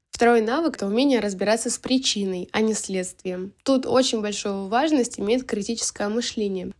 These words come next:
которое помогает обрабатывать любую поступающую информацию и уметь ее опровергать перед тем, как съесть ту самую информацию. И, конечно же, уметь опровергать и свои собственные убеждения.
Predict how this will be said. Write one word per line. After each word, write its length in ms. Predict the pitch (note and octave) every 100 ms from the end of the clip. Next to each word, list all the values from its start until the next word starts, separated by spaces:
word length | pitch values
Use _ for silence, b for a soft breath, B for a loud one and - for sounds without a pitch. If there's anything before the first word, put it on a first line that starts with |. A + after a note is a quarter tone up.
| -
которое 360 | G#3+ A#3+ B3+
помогает 720 | B3 A3+ A3 G3+ F3+ G3 A#3
обрабатывать 680 | G#3 F#3+ F3+ G3 G#3+ G#3 F#3
любую 480 | G3+ F#3+ F3+ G3+ A#3+
поступающую 760 | A#3+ G3 F#3 - G3 G3+ F#3+
информацию 640 | F#3+ F#3+ G3 C#4 D#4+ G#3+ G3 -
и 160 | D4+
уметь 380 | C#4 A3 B3+ C4
ее 180 | G3 G#3+
опровергать 760 | G#3+ G#3 G3+ G3 F#3 - - _ _ _ -
перед 200 | A3+ G#3+
тем, 160 | B3
как 180 | B3 A3+
съесть 380 | - A3 G3+ -
ту 100 | G3+
самую 380 | - G3+ G3+ G3
информацию. 800 | F#3+ G#3 G3+ F#3 F3+ - G3 F#3+ - -
И, 140 | D4+
конечно 800 | - A#3 G#3 G3+ G#3+ B3 B3+ B3
же, 140 | G#3
уметь 560 | G3 G#3 G3 F#3+ G3 G#3+
опровергать 640 | G#3+ F#3+ F#3 F3 F#3+ G#3+ -
и 160 | - A3
свои 560 | G3 - F#3 F3 G3 A#3+
собственные 640 | - F#3+ - - F#3+ F3+
убеждения. 840 | F#3+ G3+ A3 G3 - F#3 F3+ F#3